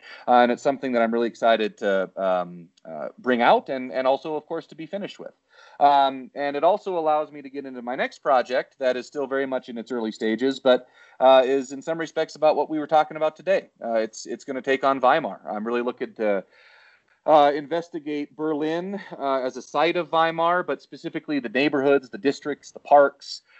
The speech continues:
um, how these spatial, how, how these, how these spaces, uh, influenced political, social dynamics, uh, just as much as the people that e-, that existed on them, uh, influenced the spaces.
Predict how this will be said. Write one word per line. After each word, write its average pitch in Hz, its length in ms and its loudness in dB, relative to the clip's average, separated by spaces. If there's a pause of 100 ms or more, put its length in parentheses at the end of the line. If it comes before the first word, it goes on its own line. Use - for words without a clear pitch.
(140)
um, 131 380 4
how 165 260 0
these 156 500 -10
spatial, 165 920 -4
how, 139 300 -2
how 180 160 0
these, 151 340 -12 (120)
how 143 100 -10
these 135 180 -12
spaces, 117 840 -8 (500)
uh, 147 260 6
influenced 175 1040 -4 (220)
political, 165 500 -4
social 160 460 -6
dynamics, 131 880 -2
uh, 127 180 4
just 139 220 -8
as 139 100 -14
much 139 200 -2
as 123 100 -8
the 110 80 -12
people 151 400 -6
that 120 160 6
e-, 110 80 -2 (120)
that 113 160 2
existed 120 440 -8
on 107 200 4
them, 107 320 -2 (280)
uh, 117 300 4 (120)
influenced 135 540 -8
the 120 60 -20
spaces. - 580 -10